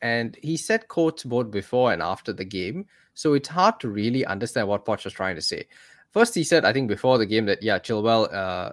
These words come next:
needs to get into attacking spaces, and that's, uh, why we're looking to play Mudryk today. I think that's what he said just before the match. Then post-match, he said he's not happy with his fullbacks 'cause they keep going up and leaving space behind. First manager I've heard who's complained about having attacking fullbacks.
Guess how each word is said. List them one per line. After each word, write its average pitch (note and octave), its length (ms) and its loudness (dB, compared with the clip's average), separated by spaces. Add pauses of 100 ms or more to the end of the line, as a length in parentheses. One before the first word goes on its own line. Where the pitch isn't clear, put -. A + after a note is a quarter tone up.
(100)
needs A#2 340 -6
to G2 260 -6
get G#2+ 160 0
into G2+ 180 -2
attacking G2 380 -2
spaces, G2+ 420 -4
and F#2 160 -6 (260)
that's, A#2+ 300 2
uh, G2+ 220 -2
why A2+ 200 6
we're G#2+ 140 4
looking G#2 220 -4
to G2+ 80 -6
play G#2 140 -2
Mudryk G2 400 -4
today. F#2+ 260 -2
I F2+ 40 -4
think A2 180 -4
that's G2+ 160 -2
what G#2+ 100 -4
he F#2+ 80 -6
said F#2+ 260 -4
just G#2 160 -4
before G2 240 -8
the F#2 100 -10
match. - 320 -10 (540)
Then E3+ 460 2 (280)
post-match, G3+ 680 6
he A#2 100 0
said C3+ 280 2
he's - 280 -8
not D#3+ 240 2
happy B2 320 0
with G2 140 -4
his G2 120 -6
fullbacks B2 500 0
'cause A2 140 -6
they G2+ 140 -6
keep B2+ 240 -4
going A2 320 2
up - 320 -2
and G2 260 -8
leaving A2 340 0
space - 360 -2
behind. G2 340 -4 (240)
First A#3 260 6
manager D#3+ 320 6
I've A2 140 8
heard C3 200 2
who's B2 180 -4
complained C3+ 420 2
about G#2 200 2
having A2 280 2
attacking G#2 380 -2
fullbacks. F#2 540 -8